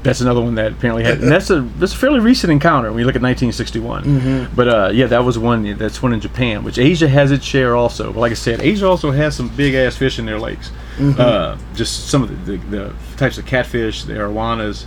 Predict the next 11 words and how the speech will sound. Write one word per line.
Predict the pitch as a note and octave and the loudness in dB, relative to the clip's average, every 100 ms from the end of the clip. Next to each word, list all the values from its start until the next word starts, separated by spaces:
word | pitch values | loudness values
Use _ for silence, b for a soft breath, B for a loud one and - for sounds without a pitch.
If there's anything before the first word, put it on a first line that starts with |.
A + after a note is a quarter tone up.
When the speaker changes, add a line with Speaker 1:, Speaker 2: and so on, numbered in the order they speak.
| - | -6
Speaker 1:
eels, | A2 G#2+ G2+ F#2+ - - | -4 -2 -4 -6 -10 -6
there's | C3+ | -6
some | - G2 G2 - | -4 -6 -8 -2
big, | B2+ A#2+ A2 G#2+ | 0 0 -4 -6
big | G#2+ G#2+ | -8 -8
fish | - G2+ | -8 -8
in | - | -8
Asia. | - G2 - - B B B B | -8 -10 -10 -12 B B B B
Old | C#3 D3+ C#3 A#2 | 4 4 4 0
fish, | A2 G#2 - | -6 -8 -8
too. | A2 F2+ | -8 -8